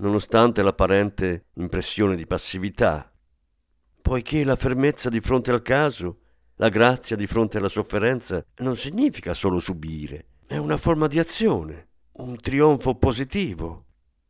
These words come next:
E l'immagine di San Sebastiano è il simbolo più bello, se non dell'arte tutta, perlomeno dell'arte di cui si sta trattando. Ma osservando bene quell'universo narrato,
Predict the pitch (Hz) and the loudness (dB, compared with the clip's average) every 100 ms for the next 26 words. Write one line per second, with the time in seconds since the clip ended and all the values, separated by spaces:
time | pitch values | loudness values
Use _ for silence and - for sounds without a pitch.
0 | _ - 120 135 139 147 139 131 135 120 | _ -4 -2 2 4 6 4 2 2 2
1 | - 120 113 139 135 143 131 - 127 147 | -2 -6 0 2 2 2 2 2 2 4
2 | 139 95 - 101 92 95 - 101 117 120 | 4 2 0 -2 0 0 0 0 2 2
3 | 85 80 78 80 _ _ _ _ _ - | 2 -2 -6 -10 _ _ _ _ _ -8
4 | 127 139 123 120 131 - 131 - 175 - | -2 0 2 2 2 0 -4 -4 -6 -4
5 | 104 87 - _ _ - 139 131 135 151 | -4 -4 -8 _ _ -4 0 4 6 6
6 | 160 117 110 113 120 - 110 98 - 101 | 6 6 6 8 8 6 2 2 0 -8
7 | 95 110 101 95 - 87 101 - 139 104 | -6 -4 -4 -6 -4 -4 -4 -4 -4 -4
8 | 78 78 87 _ _ _ _ _ _ _ | -6 -10 -14 _ _ _ _ _ _ _
9 | _ _ _ - 147 123 - 196 226 262 | _ _ _ -14 -10 -8 -6 -6 -4 -4
10 | 233 123 92 82 76 76 85 - - - | 0 0 2 0 0 -4 -6 -10 -20 -6
11 | 110 101 104 95 117 - 107 117 139 87 | -2 2 2 4 4 2 0 0 0 -2
12 | 73 69 - | -2 -6 -8